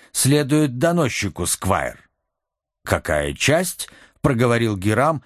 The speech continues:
съёжившись под пристальным взглядом охотника. «Кажется, половина, да,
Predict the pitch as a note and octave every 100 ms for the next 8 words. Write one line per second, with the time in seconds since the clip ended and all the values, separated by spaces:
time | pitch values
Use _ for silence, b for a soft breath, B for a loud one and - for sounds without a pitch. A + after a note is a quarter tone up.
0 | b - A#2+ C#3 C#3 C3 - C#3 A#2+ C3
1 | A2+ - B2+ A#2 - A2+ A#2 F#2+ D#2 F#2+
2 | E2+ F#2+ - A2 A2+ D#2+ - - - _
3 | _ _ _ B B B C#3 B2+ C3+ D3
4 | - F3+ F#3+ F3 C#3 A2+ B2 D#3 E3 E2+
5 | - F2 A#2+ A#2 D3